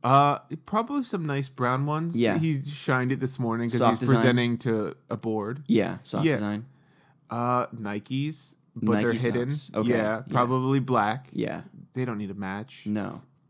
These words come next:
Speaker 1: Um, you, you can go with those stylish socks
Speaker 2: Absolutely.
Speaker 1: because you're trying to make yourself. That's the one thing you can kinda change about
Speaker 2: That's fair.
Speaker 1: suit designs. But yeah, I just see him, like, old school putting up, like, a poster board. <laughs>
Speaker 2: <laughs> A
Speaker 1: Like,
Speaker 2: trifold.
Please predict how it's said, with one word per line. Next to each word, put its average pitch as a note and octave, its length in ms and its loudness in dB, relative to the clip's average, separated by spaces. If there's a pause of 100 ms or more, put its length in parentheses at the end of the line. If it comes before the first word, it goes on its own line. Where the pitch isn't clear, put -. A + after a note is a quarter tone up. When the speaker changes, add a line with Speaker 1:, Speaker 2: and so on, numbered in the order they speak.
(520)
Speaker 1:
Um, A#2 320 -4
you, C#3 200 0
you D#3+ 260 -2
can E3 160 -4
go D3 140 4
with C3+ 160 0
those A#2+ 200 -4
stylish A#2+ 520 -4
socks C3+ 360 -4
Speaker 2:
Absolutely. G#2 520 -2
Speaker 1:
because F2+ 120 -8
you're A2+ 120 -4 (100)
trying A2 300 -8
to G#2+ 220 -8 (440)
make A2+ 140 -10
yourself. G#2+ 400 -8 (420)
That's A#2 200 -8
the A#2+ 60 -8
one A2 140 -4
thing G#2+ 160 -6
you G2+ 80 -10
can G#2+ 160 -10
kinda F#2+ 220 -8
change G2 400 -12
about - 100 -10
Speaker 2:
That's A2 140 -6
fair. A#2 240 -6
Speaker 1:
suit A#2 280 -10
designs. A#2+ 380 -10
But G#2+ 240 -6 (380)
yeah, B2 360 2
I E3 140 4
just A3+ 180 -4
see G3 180 0
him, C3+ 440 0 (360)
like, B2 260 0
old D3+ 340 4
school C3 480 2
putting C#3+ 500 -4
up, A#2 440 -4
like, A2 200 -8
a A2 60 -6
poster A#2+ 480 0
board. D3 380 4
<laughs> - 100 2
Speaker 2:
<laughs> - 60 -4
A A#3 1000 8
Speaker 1:
Like, G#3 220 8
Speaker 2:
trifold. C#3+ 480 6